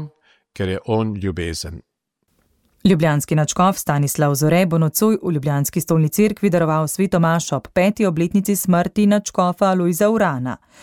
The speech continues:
Speaker 2: V molitvi in hvaležnosti smo se pokojnega nadškofa Urana, ki je bil tudi velik prijatelj Radia Ognjišče,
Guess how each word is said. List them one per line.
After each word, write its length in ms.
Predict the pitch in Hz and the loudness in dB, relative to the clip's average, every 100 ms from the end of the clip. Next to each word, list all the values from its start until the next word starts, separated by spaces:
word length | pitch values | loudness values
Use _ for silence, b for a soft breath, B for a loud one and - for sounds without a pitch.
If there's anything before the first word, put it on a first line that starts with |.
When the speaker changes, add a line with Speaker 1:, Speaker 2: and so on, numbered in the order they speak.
| B B B | B B B
Speaker 2:
V 80 | B | B
molitvi 300 | 202 294 294 | 2 2 2
in 60 | 208 | 0
hvaležnosti 680 | - 175 202 151 147 - | 2 0 0 -2 -4 -4
smo 220 | 135 139 139 | -4 -4 -4
se 200 | - 143 | -2 -4
pokojnega 540 | 156 - 170 175 165 156 | -4 -2 2 2 2 0
nadškofa 440 | 151 - 151 156 | 0 -2 -4 -2
Urana, 420 | 139 147 175 196 | -2 2 2 0
ki 120 | 190 | -2
je 40 | 143 | -6
bil 140 | 139 | -6
tudi 300 | 135 139 139 - | -6 -2 -4 -4
velik 400 | 165 156 156 - | -2 0 -2 -4
prijatelj 480 | 151 156 160 156 147 | 0 2 0 0 -2
Radia 360 | 135 135 135 | -2 0 -2
Ognjišče, 460 | 127 180 226 - | 0 0 0 0